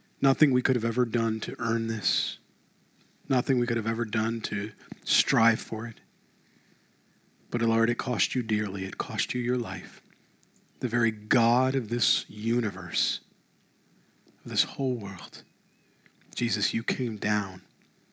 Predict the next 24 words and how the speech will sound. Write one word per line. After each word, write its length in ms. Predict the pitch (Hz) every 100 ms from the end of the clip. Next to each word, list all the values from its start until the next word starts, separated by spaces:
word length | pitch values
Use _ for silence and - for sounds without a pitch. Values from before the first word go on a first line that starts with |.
| _ _
to 100 | -
be 140 | 107 104
broken 500 | 101 107 104 - - _ _ _ _ _ _ _ - -
for 140 | 117
your 240 | 98 120
creation, 680 | 127 - 113 110 110 - - - - -
your 180 | - 151
sinful 600 | - - 151 151 - 107
creation 520 | - 101 101 98 98
at 120 | 98
that, 260 | - - - _ _ _ _ _ - - - - - - - - - - - - _
that 160 | 113 110
we 240 | 113 120
would 200 | 123 113
be 400 | 104 98 95 - _ _ _ _ _
forgiven 760 | - 117 107 113 120 131 135 - _ _ _ _ _ _ _ _ _ _ _
for 200 | - 123
all 180 | 110 123
sins, 420 | 127 - 123 95
past, 380 | - 117 123 -
present, 300 | - 110 127
and 100 | 123
future, 340 | - 123 - -
God, 240 | -